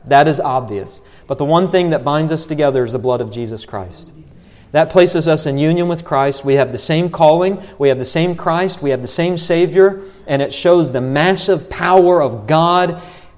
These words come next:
the work of regeneration by the Holy Spirit,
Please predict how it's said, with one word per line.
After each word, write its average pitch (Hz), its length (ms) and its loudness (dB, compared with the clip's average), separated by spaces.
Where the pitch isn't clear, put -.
the 120 100 -6
work 170 400 4
of 135 140 0
regeneration 135 760 0
by 113 140 4
the 110 80 -2
Holy 120 300 0
Spirit, - 680 -6